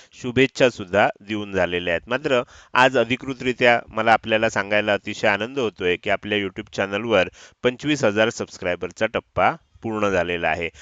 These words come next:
अर्थात याचं संपूर्ण श्रेय आपलंच आहे आणि त्यासाठी आपल्या सर्वांना खूप खूप धन्यवाद आहेत, आपले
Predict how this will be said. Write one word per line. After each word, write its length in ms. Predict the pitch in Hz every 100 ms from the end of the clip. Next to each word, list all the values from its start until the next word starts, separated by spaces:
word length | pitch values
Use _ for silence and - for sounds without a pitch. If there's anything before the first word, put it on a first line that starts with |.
| - 120
अर्थात 260 | 143 165
याचं 260 | 147 135 143
संपूर्ण 480 | 135 123 135 135 135
श्रेय 360 | - 117 117 120
आपलंच 540 | 87 - 117 127 -
आहे 240 | 101 101 101 _ -
आणि 160 | 101
त्यासाठी 480 | 107 117 127 120 107
आपल्या 400 | 87 - 104 107
सर्वांना 760 | - - 98 104 123 120 92 95 - - - _ _
खूप 260 | - 147 -
खूप 280 | 139 131 113
धन्यवाद 480 | 113 117 143 131 113
आहेत, 200 | 110 104
आपले 340 | 98 - 104